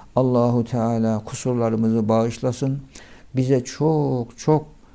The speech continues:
amel etmek, çok çok salih ameller yapmayı bize sevdirsin Cenab-ı Allah diye dua ediyoruz.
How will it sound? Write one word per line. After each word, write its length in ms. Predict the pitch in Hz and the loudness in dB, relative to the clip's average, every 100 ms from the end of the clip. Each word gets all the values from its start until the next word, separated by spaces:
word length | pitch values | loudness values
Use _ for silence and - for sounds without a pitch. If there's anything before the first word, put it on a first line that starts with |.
| - - - | -20 -20 -10
amel 400 | - 143 147 160 | -2 0 2 0
etmek, 640 | 123 127 123 117 110 - - | 0 -2 -2 0 0 -2 -12
çok 400 | - 170 175 - | -2 -2 -2 -4
çok 260 | 143 131 | -4 -4
salih 600 | - 143 147 165 165 - | -6 -2 0 2 0 0
ameller 540 | 135 135 127 120 143 139 | 0 2 2 2 2 2
yapmayı 840 | 123 120 - 120 127 143 156 123 | 2 2 0 -2 0 0 0 -2
bize 220 | 120 143 | -2 -2
sevdirsin 720 | 135 127 123 120 123 - 131 | -2 2 2 2 0 -2 0
Cenab-ı 380 | 120 107 104 104 | 2 2 2 0
Allah 300 | 104 101 98 101 | 0 0 -2 -2
diye 260 | 104 98 | -2 0
dua 300 | 110 101 101 | -2 0 0
ediyoruz. 520 | 101 107 104 143 170 | -2 -4 -2 -2 -2